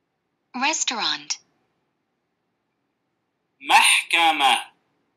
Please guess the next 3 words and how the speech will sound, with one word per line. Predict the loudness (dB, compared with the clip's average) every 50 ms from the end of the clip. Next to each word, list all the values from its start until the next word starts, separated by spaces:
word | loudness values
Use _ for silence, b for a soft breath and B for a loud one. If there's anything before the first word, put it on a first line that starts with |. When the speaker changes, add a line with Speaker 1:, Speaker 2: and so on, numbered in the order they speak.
| _ _ _ _ _ _ _ _ _ _ _ _ _ _ _ _ _ _ _ _ _ -14
Speaker 1:
Court. | -8 -4 -2 -2 -2 -4 -8 -8 -8 -10 -10 _ _ _ _ _ _ _ _ _ _ _ _ _ _ _ _ _ _ _ _ _ _ _ _ _ _ _ _ _ _ _ _ _ _ _ _ _ _ _ _ _ _ _ 0
Speaker 2:
مطار. | 2 2 2 2 0 0 2 4 4 4 4 4 4 4 4 4 2 2 0 -2 -6 -12 -20 _ _ _ _ _ _ _ _ _ _ _ _ _ _ _ _ _ _ _ _ _ _ _ _ _ _ _ _ _ -6
Speaker 1:
Airport. | -4 -4 -6 -8 -12 -12 -10 -8 -8 -8 -8 -10 -12